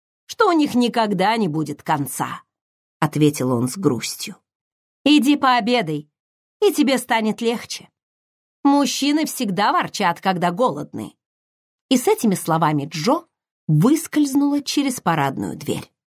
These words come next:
«Это дискредитация моего пола!»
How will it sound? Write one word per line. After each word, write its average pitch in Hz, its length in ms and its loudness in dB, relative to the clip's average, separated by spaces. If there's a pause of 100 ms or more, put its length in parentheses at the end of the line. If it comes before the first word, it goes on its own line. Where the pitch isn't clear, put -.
(480)
«Это 311 400 2
дискредитация 339 1400 -2
моего 359 440 -2
пола!» 330 720 -2